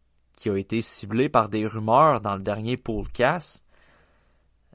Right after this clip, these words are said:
un joueur qui coûte pas cher, un million, peut marquer des buts, un parti très intéressant pour Brad Treliving, qui est à veille de peser sur le bouton panique.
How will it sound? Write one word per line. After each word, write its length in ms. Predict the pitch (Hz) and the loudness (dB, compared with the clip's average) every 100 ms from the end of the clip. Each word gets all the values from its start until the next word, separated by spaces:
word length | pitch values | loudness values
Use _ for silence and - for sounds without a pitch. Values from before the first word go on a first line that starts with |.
| _ _ | _ _
un 220 | 120 104 | -6 -4
joueur 360 | 104 107 127 139 | 0 6 6 6
qui 140 | - | -2
coûte 240 | - 117 - | -4 -2 0
pas 220 | - 104 | 2 2
cher, 500 | - 110 156 151 - 117 | 6 4 4 0 -4 0
un 160 | 123 | 0
million, 580 | 123 113 104 110 156 208 _ _ _ _ _ _ _ _ | 0 -2 2 2 2 -2 _ _ _ _ _ _ _ _
peut 100 | 110 | 0
marquer 320 | 110 110 131 | 2 2 -2
des 220 | 113 113 | -2 -2
buts, 360 | 104 110 151 220 _ _ _ _ _ _ - - _ - | -2 -2 -2 -4 _ _ _ _ _ _ -20 -20 _ -10
un 100 | 101 | 0
parti 360 | - 107 - - | 2 2 0 -6
très 280 | - 156 | 2 4
intéressant 720 | 147 135 131 117 110 - 165 156 - | 4 2 4 4 2 2 0 -2 -2
pour 400 | 135 139 143 107 | 2 4 2 0
Brad 380 | 104 117 135 - | 4 6 6 2
Treliving, 840 | - 120 113 107 104 160 196 107 95 _ _ _ - | 0 0 2 0 -2 -4 -4 -8 -12 _ _ _ -16
qui 460 | - 107 104 107 | -8 -4 -2 0
est 160 | 113 - | 0 6
à 180 | 113 110 | 6 6
veille 340 | 117 190 180 | 4 2 2
de 140 | 113 | 0
peser 380 | 110 120 113 143 | 2 2 2 2
sur 180 | 151 120 | 0 0
le 160 | 113 104 | 2 0
bouton 540 | 101 110 127 143 147 | -2 0 4 4 2
panique. 640 | 113 117 123 165 - - | 2 2 2 -4 -8 -20